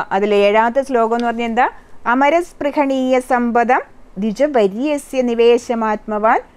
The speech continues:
സവിതായ യഥാപുരം ഗുരോ സവിതേ ശാസ്ത്രവരാണ്യശിക്ഷത" എന്നും. അപ്പൊ എല്ലാം കഴിഞ്ഞിട്ട് അവർക്ക് വേണ്ടുന്ന കാര്യങ്ങളൊക്കെ കൊടുത്തിട്ട്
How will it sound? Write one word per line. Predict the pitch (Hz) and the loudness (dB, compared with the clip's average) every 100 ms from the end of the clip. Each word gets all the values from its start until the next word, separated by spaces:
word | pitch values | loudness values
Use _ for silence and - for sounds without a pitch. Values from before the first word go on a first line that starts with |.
| _ - - | _ -18 0
സവിതായ | 302 294 262 269 269 262 | 2 2 0 2 4 4
യഥാപുരം | 247 247 208 214 240 370 339 285 277 254 | 4 2 0 2 2 0 -2 -4 -2 -2
ഗുരോ | 214 196 196 254 - - - - | -2 2 4 2 0 -12 -20 -10
സവിതേ | 190 180 214 214 214 349 - | -4 -2 0 2 4 2 -2
ശാസ്ത്രവരാണ്യശിക്ഷത" | 220 196 - 214 208 185 190 190 226 196 - 185 - 175 165 | -2 -2 -4 -4 0 0 0 -2 -4 -8 -12 -18 -14 -10 -4
എന്നും. | 170 - 160 160 - - _ | -4 -4 -12 -14 -16 -20 _
അപ്പൊ | 190 | -2
എല്ലാം | 185 190 196 208 | 2 2 2 0
കഴിഞ്ഞിട്ട് | 202 185 202 202 202 - 185 | 0 0 -2 -2 -2 -4 -8
അവർക്ക് | 185 202 196 | -6 -6 -4
വേണ്ടുന്ന | 190 190 190 | -2 -2 -6
കാര്യങ്ങളൊക്കെ | 190 180 190 196 190 196 | -4 -4 -4 -6 -6 -6
കൊടുത്തിട്ട് | 196 196 202 208 247 - | -4 -4 -6 -4 -4 -4